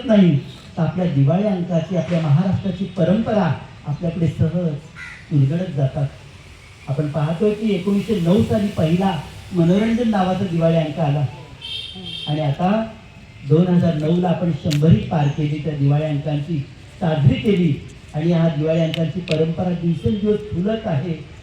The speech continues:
बहरत आहे. तुमच्या आमच्यापर्यंत पोहोचवण्याचं काम मावी कुर्लेसारख्या ताई करत आहे.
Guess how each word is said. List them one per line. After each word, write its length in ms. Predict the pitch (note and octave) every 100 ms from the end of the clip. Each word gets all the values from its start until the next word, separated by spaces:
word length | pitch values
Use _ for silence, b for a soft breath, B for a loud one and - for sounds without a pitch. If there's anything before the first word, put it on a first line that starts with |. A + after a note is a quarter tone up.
| - E3
बहरत 380 | C#3+ A#3 A3+
आहे. 280 | G#3+ D3+ F3 D#3+ C#3 - - G3+
तुमच्या 320 | F3+ F3+ A3+
आमच्यापर्यंत 520 | G#3+ A#3+ A3+ G3+ G#3
पोहोचवण्याचं 720 | A3 G#3 F3+ G#3 G#3 G3 -
काम 360 | - F#3 A3 B3+ - - - -
मावी 320 | D#3 D#3+ G#3+
कुर्लेसारख्या 680 | G3+ E3+ E3+ E3+ F3 - E3
ताई 240 | D#3+ D3+
करत 320 | - D3 C#3 C#3+
आहे. 460 | C3+ C#3 - -